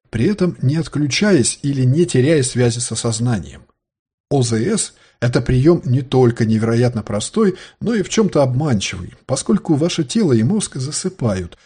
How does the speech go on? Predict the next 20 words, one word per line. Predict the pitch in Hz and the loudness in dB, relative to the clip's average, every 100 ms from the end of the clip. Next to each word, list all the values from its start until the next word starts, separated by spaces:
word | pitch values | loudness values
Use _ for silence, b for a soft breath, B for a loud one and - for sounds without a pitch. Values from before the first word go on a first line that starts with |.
| b - | b -8
а | 110 | -6
часть | - 131 98 - | -2 -2 -2 -4
вашего | 110 110 98 107 | -4 -4 -4 -4
разума | 202 123 101 | -4 -4 -6
продолжает | 123 120 107 107 110 107 | -4 -4 -4 -4 -4 -4
бодрствовать. | 117 147 92 - - - - - - _ _ _ _ _ _ - | -6 -6 -8 -10 -12 -14 -18 -20 -20 _ _ _ _ _ _ -10
Я | 110 240 | -2 0
рекомендую | 208 175 170 165 196 127 | 2 2 2 4 2 2
применять | - 147 143 180 165 | 2 2 4 2 2
эту | 131 123 | 0 0
технику | 190 185 139 123 | 0 0 -2 -4
после | 123 208 151 139 | -2 -4 -2 -2
пробуждения | 143 123 120 120 190 156 135 | 0 2 0 2 0 2 -2
в | |
последние | - 120 - 151 165 139 135 123 | 0 -2 0 -2 -2 -2 0 0
несколько | 147 139 123 120 | 0 0 -2 -2
часов | 117 117 151 120 | -4 -2 -2 0
вашего | 123 123 113 107 | 0 0 -2 -4
цикла | - 135 120 | -4 -4 -4
сна, | - 131 110 | -4 -2 -4